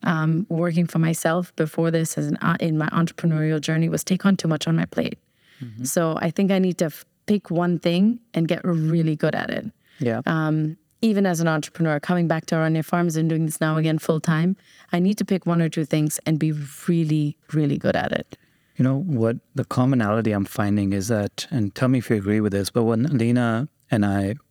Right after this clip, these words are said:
Speaker 2: got into business, we called it, or we thought of it as a lifestyle business, 'cause the things that you're mentioning that are important to you are important to us as well.
Speaker 1: Mm-hmm.
Speaker 2: I haven't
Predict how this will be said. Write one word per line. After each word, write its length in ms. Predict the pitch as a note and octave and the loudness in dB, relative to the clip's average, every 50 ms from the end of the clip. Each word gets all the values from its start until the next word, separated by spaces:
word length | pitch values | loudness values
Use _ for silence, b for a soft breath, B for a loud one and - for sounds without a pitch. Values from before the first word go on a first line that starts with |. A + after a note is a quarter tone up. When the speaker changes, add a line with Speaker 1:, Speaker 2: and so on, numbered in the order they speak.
| _ - | _ -4
Speaker 2:
got 340 | - A#2 G2+ A2 G#2 G#2 G2 | -2 0 2 2 2 0 0
into 180 | G#2+ G#2 - G#2+ | -2 -2 -2 0
business, 500 | A#2 D#3 D#3 C3 A#2+ A2+ G2+ - - - _ - | 0 2 2 2 2 2 0 -2 -6 -10 _ -4
we 220 | - A#2 A#2 A2+ G#2+ | 0 0 0 0 0
called 360 | - - - B2 A2+ A2 G#2+ | -2 0 0 0 0 0 0
it, 220 | G#2+ G#2 - - B B B B B B B B | -2 -2 -4 -8 B B B B B B B B
or 80 | D3 B2 | 0 2
we 120 | B2+ B2+ | 2 0
thought 240 | - - D3+ D3 D#3 | 0 0 0 2 0
of 100 | D#3 B2+ | 0 0
it 60 | C3 | 0
as 140 | A2+ G2+ G#2+ | 0 0 -2
a 40 | G2+ | -4
lifestyle 480 | G#2 F#2+ F#2+ F#2 - - B2 A2 A2 A2 | -4 -4 -4 -4 -4 -2 -2 0 0 0
business, 460 | A2+ A2 A2 - C3+ C#3 - - - _ _ - | 0 -2 -2 -2 -4 -4 -6 -10 -16 _ _ -2
'cause 160 | - A#2 G#2+ | 0 0 0
the 100 | A2 G#2 | 0 -2
things 300 | - - C3+ A#2+ A#2 G#2+ | 0 0 2 2 2 0
that 140 | A#2 - - | -2 -2 0
you're 100 | A#2+ G#2+ | 2 2
mentioning 360 | G#2+ G#2 G#2+ - - A2+ G#2+ | 2 2 0 0 2 0 2
that 60 | G2 | 2
are 120 | G2 G2+ G2 | 0 -2 -2
important 280 | - - G#2+ G2+ F#2 | -2 -2 -4 -4 -2
to 100 | - - | -2 0
you 160 | C#3+ F#3+ A3+ G3 | 2 2 2 2
are 100 | C#3+ A#2 | 2 0
important 380 | G#2+ G2+ - - A2+ G#2 G2 - | -2 -4 -2 -2 -2 -2 0 0
to 100 | A#2+ A#2+ | 0 0
us 240 | A#2+ G#2+ - - | 0 -2 -2 -2
as 140 | A#2+ G2+ E2+ F2 | -2 0 0 0
well. 140 | A#2 A2 | 2 2
Speaker 1:
Mm-hmm. 720 | F#2+ F2+ F2+ - _ _ _ _ _ _ _ _ _ - A#2+ | 2 2 0 -2 _ _ _ _ _ _ _ _ _ -2 -2
Speaker 2:
I 40 | G#2+ | 0
haven't 380 | G2+ B2 C3 B2+ C3 C3 B2 | 0 0 2 2 0 0 0